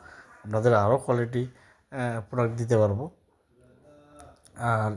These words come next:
এই বছরের যেগুলো ছোটো গাছ সেগুলোও আমরা ইয়ে করে রেখেছি, ইনশাল্লাহ আগামী বছর ওগুলোতে ইয়ে আসবে, ওই যে আমরা কলম বাঁধতে পারবো।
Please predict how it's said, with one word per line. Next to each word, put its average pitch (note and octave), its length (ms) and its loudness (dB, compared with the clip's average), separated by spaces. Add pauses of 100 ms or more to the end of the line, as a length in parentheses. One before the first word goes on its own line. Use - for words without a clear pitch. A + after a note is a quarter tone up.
এই B2 160 4
বছরের C3+ 440 0
যেগুলো C3+ 220 0
ছোটো C3 300 0
গাছ B2 200 2
সেগুলোও B2+ 480 -2 (380)
আমরা A#2+ 320 -4
ইয়ে B2 200 2
করে B2 180 2
রেখেছি, A#2 480 -2
ইনশাল্লাহ A2+ 380 0
আগামী A2 200 0
বছর A2 260 -2 (580)
ওগুলোতে A#2 580 0
ইয়ে A#2 220 2
আসবে, G2+ 360 -2 (360)
ওই G2 80 -6
যে G2+ 420 -6 (400)
আমরা A2 200 2
কলম A#2+ 320 2
বাঁধতে A2 260 0
পারবো। G#2 320 -2